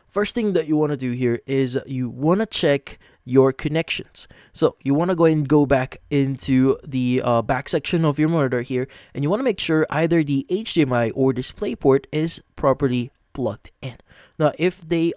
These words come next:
are not properly plugged in, this might cause the flickering issue. So in this case, make sure you don't see any metal parts when you connect your display port or your H D M I here.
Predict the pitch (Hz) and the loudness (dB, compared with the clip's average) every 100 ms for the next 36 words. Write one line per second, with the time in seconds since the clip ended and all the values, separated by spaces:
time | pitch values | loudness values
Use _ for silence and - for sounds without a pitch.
0 | - 175 196 180 165 156 151 139 131 135 | 0 2 4 4 2 2 0 0 -2 0
1 | 123 - - 151 151 - _ 139 156 170 | 0 -2 -2 0 0 -4 _ -4 -2 0
2 | 151 143 - - - 170 165 175 - 139 | 2 0 -6 -16 0 4 4 2 -4 -6
3 | - 139 147 139 - 127 127 139 131 - | -6 -6 -4 -4 -4 -6 -4 0 0 -2
4 | - - 165 147 151 175 165 156 151 147 | -12 -2 4 4 4 0 -2 -4 -2 -2
5 | - 151 135 139 139 - 127 - 139 180 | 2 4 6 6 4 -2 -6 -6 -4 0
6 | 165 151 143 - 143 135 - 127 131 135 | 0 0 -2 2 2 2 0 -2 0 0
7 | - 139 123 - 117 - - - 214 208 | 0 -2 -2 -2 -2 -4 -10 -2 -2 0
8 | 151 147 - - - 160 165 170 151 143 | 2 2 0 -20 -4 4 6 6 4 2
9 | 127 127 - 127 110 98 95 110 131 | -6 -8 -2 -2 -2 -6 -12 -14 -16